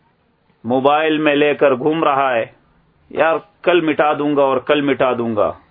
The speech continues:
اور گاڑی نے ٹکر ماری، راستے ہی میں مر گیا۔ لوگوں نے جب موبائل کو کھولا تو اس میں ہر قسم کی گندی تصویریں ہیں، اس لڑکی کی تصویر، اس لڑکی کی تصویر۔ انا للہ و انا الیہ راجعون۔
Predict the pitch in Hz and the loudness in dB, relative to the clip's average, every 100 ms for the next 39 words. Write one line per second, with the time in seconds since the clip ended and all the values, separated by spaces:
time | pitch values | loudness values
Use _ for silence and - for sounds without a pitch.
0 | _ _ _ _ _ - 127 120 113 143 | _ _ _ _ _ -6 -4 -2 -2 -2
1 | 143 127 131 123 131 123 120 113 110 107 | -2 -4 -4 -2 -2 0 -2 0 -2 -4
2 | - 123 120 110 110 147 143 120 - - | -4 -4 -4 -4 0 0 2 0 -2 -8
3 | _ _ _ _ _ _ _ - 123 151 | _ _ _ _ _ _ _ -4 0 2
4 | 165 151 143 139 135 131 135 143 135 127 | 2 2 2 0 0 0 2 2 0 -4
5 | 123 143 147 127 110 - _ _ _ _ | -2 0 2 2 -2 -10 _ _ _ _
6 | _ _ _ _ - 131 143 139 135 127 | _ _ _ _ -4 -4 -2 -2 -2 -2
7 | 135 - 143 143 143 139 123 131 135 139 | -4 -4 -8 -6 -6 -6 -4 -2 -2 -4
8 | 127 131 - 135 135 127 120 117 117 _ | -4 -4 -4 -4 -4 -4 -6 -10 -14 _
9 | _ 160 - 147 143 139 147 139 127 120 | _ -12 -8 -4 -2 -4 -6 -10 -10 -8
10 | 139 - 135 131 123 - 151 - 135 131 | -8 -8 -8 -6 -8 -8 -10 -6 -2 -2
11 | 131 139 123 135 - 127 - 127 127 110 | -4 -8 -6 -10 -8 -8 -6 -4 -2 -4
12 | - _ _ _ _ _ _ _ _ - | -10 _ _ _ _ _ _ _ _ -6
13 | 151 143 135 127 120 113 123 117 110 107 | -2 0 0 0 0 0 0 -2 -4 -4
14 | 110 107 104 98 98 95 87 82 82 - | -4 -4 -4 -4 -4 -6 -6 -8 -14 -20